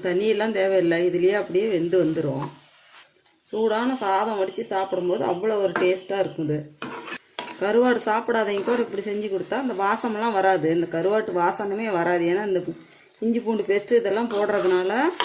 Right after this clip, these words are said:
இந்த செலவு எல்லாம் சேர்க்கறதுனால கருவாடு வாசமே அதிகமா வராது.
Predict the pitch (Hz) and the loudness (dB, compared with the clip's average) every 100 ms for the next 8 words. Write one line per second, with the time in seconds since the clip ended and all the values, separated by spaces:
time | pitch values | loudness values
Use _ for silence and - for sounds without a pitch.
0 | - 190 185 202 233 240 196 220 240 220 | -2 -4 -2 -2 2 4 4 0 0 -2
1 | 208 214 190 185 185 226 359 - - - | 0 0 0 -2 -2 -2 -4 -6 -10 -18
2 | - _ - 208 247 247 214 190 208 220 | -20 _ -2 2 4 4 2 2 0 -2
3 | 214 226 180 190 208 170 165 185 180 | -2 0 0 0 0 0 2 2 0